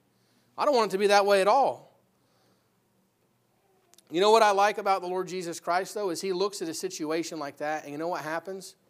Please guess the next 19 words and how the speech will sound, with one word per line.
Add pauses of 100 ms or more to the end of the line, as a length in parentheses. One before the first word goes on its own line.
(560)
The
Lord
Jesus
Christ,
his
desire (880)
is
to
get
personal
with
individual
people. (840)
That's
what
he
wants
to
do.